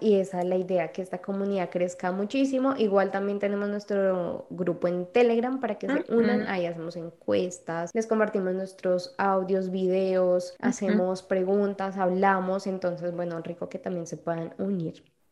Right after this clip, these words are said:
Speaker 2: Claro que sí, también abajo si nos están viendo en YouTube van a estar nuestras redes sociales, si gustan acercarse a nosotras o incluso aquí en un comentario por nuestro canal de YouTube de decirnos, "¿Saben qué? A mí me gustaría participar y me gustaría con este tema",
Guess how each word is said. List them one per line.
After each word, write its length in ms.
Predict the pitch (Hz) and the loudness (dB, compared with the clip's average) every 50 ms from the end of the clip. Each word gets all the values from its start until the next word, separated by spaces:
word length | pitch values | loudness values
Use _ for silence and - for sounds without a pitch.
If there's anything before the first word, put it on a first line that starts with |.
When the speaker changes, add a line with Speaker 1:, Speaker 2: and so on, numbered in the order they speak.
| - - - - _ _ | -16 -16 -16 -16 _ _
Speaker 2:
Claro 420 | - 269 269 269 254 254 269 277 277 | 0 2 4 6 6 4 4 2 -2
que 80 | 285 | -6
sí, 240 | 285 - 285 302 320 | -6 -4 -4 -4 2
también 500 | 302 277 262 247 240 233 233 240 240 214 - | 2 2 2 2 0 0 0 -2 -2 0 2
abajo 400 | 214 214 208 202 208 226 220 277 | 2 4 6 6 4 4 2 -2
si 100 | 262 269 | -4 -4
nos 160 | 247 233 226 | -6 -8 -8
están 260 | 220 214 - 220 214 220 | -8 -4 -4 -4 -2 -2
viendo 320 | 220 214 220 220 226 233 | -2 -4 -4 -2 -4 -4
en 100 | 240 233 | -4 -4
YouTube 360 | 220 233 233 233 302 320 311 - | -4 -6 -4 -2 -4 -4 -2 2
van 220 | 240 233 233 233 | 4 4 4 2
a 40 | 240 | -2
estar 200 | 233 - 226 214 | -4 -2 -2 -2
nuestras 280 | 220 226 220 233 220 | -2 -6 -8 -8 -4
redes 200 | 202 196 196 208 | -2 -2 -2 -2
sociales, 460 | - 254 240 - 349 349 349 359 370 - | -6 -8 -4 -2 0 0 0 -2 -2 -4
si 80 | 277 | -4
gustan 320 | 226 214 220 226 240 233 226 | -4 -4 -6 -6 -6 -4 -4
acercarse 520 | 226 226 254 - - 185 180 190 190 226 | -4 -6 -6 -6 -2 -2 -2 -2 -2 -4
a 20 | 226 | -8
nosotras 580 | 233 247 240 262 262 262 269 269 254 262 262 | -8 -6 -4 -2 0 0 0 0 -2 -2 -2
o 40 | 240 | -2
incluso 360 | 214 202 190 196 196 196 214 | -4 -6 -4 -4 -6 -4 -4
aquí 380 | 208 208 - 214 214 214 214 - - _ _ _ - | -8 -8 -6 -6 -6 -6 -8 -12 -20 _ _ _ -4
en 120 | 208 220 | -2 -2
un 80 | 220 214 | -2 -2
comentario 540 | 226 226 233 233 226 220 214 202 214 214 220 | -2 -2 -2 -2 -2 0 0 0 0 -2 -4
por 120 | 226 214 | -4 -6
nuestro 260 | 214 220 214 - 196 | -6 -8 -8 -10 -10
canal 320 | 190 185 180 185 190 190 202 | -8 -6 -6 -6 -6 -6 -4
de 120 | 208 214 | -4 -4
YouTube 500 | 220 226 220 - 233 240 240 233 233 - | -6 -6 -6 -4 -2 -2 -2 -4 -8 -4
de 140 | - 208 202 | -2 -2 -2
decirnos, 420 | 196 196 214 208 202 208 208 208 | -2 -2 -6 -6 -6 -6 -6 -6
"¿Saben 280 | 208 202 208 226 226 226 | -6 -6 -6 -6 -6 -2
qué? 340 | 240 254 262 285 302 311 - | -2 0 0 0 0 -2 -2
A 100 | - 190 | -2 -2
mí 140 | 196 208 208 | -2 -2 -2
me 120 | 208 214 226 | -2 -2 -2
gustaría 480 | 226 233 226 - 220 202 196 202 208 | -4 -4 -4 -4 0 0 0 0 0
participar 840 | 220 226 214 - 196 196 190 208 196 - - 269 285 302 302 302 - | -2 -6 -6 -6 -10 -10 -8 -8 -8 -4 0 2 4 4 4 2 2
y 60 | - 233 | -2 -4
me 100 | 226 214 | -4 -4
gustaría 400 | 202 202 202 196 185 190 196 196 | -4 -2 -2 -2 0 0 0 -2
con 140 | 208 196 | -2 -4
este 260 | 185 190 190 - 220 220 | -4 -4 -4 -6 -8 -4
tema", 340 | - 294 311 359 381 403 | -2 0 0 0 -2 -4